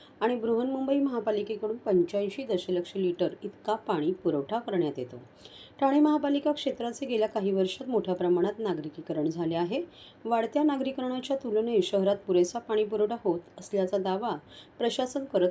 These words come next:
असले तरी शहरात पाणी टंचाईची समस्या जाणवत आहे. ठाणे महापालिकेच्या पाणी पुरवठ्यात वीस टक्के कपात.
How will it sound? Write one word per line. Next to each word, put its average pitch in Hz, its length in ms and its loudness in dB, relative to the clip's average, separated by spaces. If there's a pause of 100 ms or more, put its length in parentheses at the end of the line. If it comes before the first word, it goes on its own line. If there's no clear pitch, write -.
असले 226 220 -6
तरी 233 260 -6
शहरात 208 380 0 (160)
पाणी 185 240 4
टंचाईची 196 520 0
समस्या 175 480 0
जाणवत 151 480 -4
आहे. 127 200 -10 (720)
ठाणे 254 180 0
महापालिकेच्या 285 640 2
पाणी 190 280 6
पुरवठ्यात 214 720 -2
वीस 240 260 -6
टक्के 269 260 -2
कपात. 123 600 -6